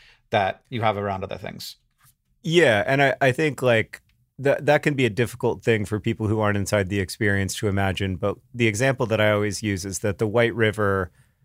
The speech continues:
Speaker 2: is really, really filthy. It's profoundly contaminated. I've gotten Giardia from it twice, <laughs> but I do not have anxiety about kayaking
Speaker 1: Yeah.
Speaker 2: on the White River because,
Speaker 1: Yeah.
Speaker 2: for one thing, I know that if I get Giardia, I'll be fine.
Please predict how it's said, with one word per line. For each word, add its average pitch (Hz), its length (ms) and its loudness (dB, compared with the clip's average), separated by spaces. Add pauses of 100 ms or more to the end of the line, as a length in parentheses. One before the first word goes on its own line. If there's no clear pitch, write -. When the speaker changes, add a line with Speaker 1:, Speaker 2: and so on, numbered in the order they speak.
(380)
Speaker 2:
is 98 560 0 (260)
really, 123 320 2
really 107 280 0
filthy. 95 600 -4 (120)
It's 127 140 -4
profoundly 120 500 0
contaminated. 98 800 -2 (100)
I've 117 180 2
gotten 123 300 2
Giardia 104 640 2
from 98 240 -4
it - 140 -4
twice, - 640 -4 (340)
<laughs> - 1120 -16
but 123 200 4
I 120 100 4
do 117 220 2
not 117 200 4
have 113 200 4
anxiety 104 600 2
about 101 280 0
kayaking 101 460 2
Speaker 1:
Yeah. 98 60 -4
Speaker 2:
on 95 80 -4
the 95 80 -4
White 95 240 -4
River 98 380 -6 (400)
because, 117 240 4
Speaker 1:
Yeah. - 40 -4
Speaker 2:
for 147 100 2
one 190 160 4
thing, 107 320 0 (380)
I 127 120 6
know 143 160 6
that 135 120 2
if 127 100 0
I 127 80 4
get 117 180 2
Giardia, 113 600 2 (140)
I'll 110 100 2
be 104 120 0
fine. 120 340 -2